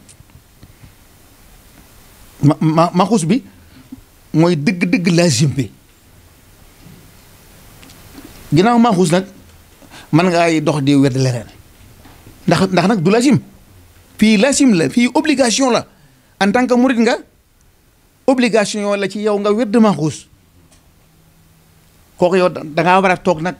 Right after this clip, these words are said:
concentré wu. Ne, ne kat di, sëñ Bamba kat, li ma, li nga xam ne moo ñu lënkale, lënkale ñu ak Yonent bi ak,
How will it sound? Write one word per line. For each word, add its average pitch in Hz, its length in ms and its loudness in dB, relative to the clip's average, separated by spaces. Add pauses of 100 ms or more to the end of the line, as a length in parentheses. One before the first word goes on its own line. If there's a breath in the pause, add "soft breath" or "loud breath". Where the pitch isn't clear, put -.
concentré 196 420 -4
wu. - 100 -16 (2500)
Ne, 156 200 0
ne 165 160 0
kat 180 160 0
di, 160 120 -12 (520)
sëñ 160 220 -10
Bamba 156 220 -6
kat, - 180 -4 (920 loud breath)
li 147 120 -4
ma, 165 120 -2
li 165 440 -8
nga 190 100 0
xam 185 180 -2
ne 160 80 0
moo 160 180 2
ñu 160 100 4
lënkale, 165 560 2
lënkale 156 240 -2
ñu 160 120 0
ak 156 60 -4
Yonent 151 240 0
bi 156 160 2
ak, - 240 -6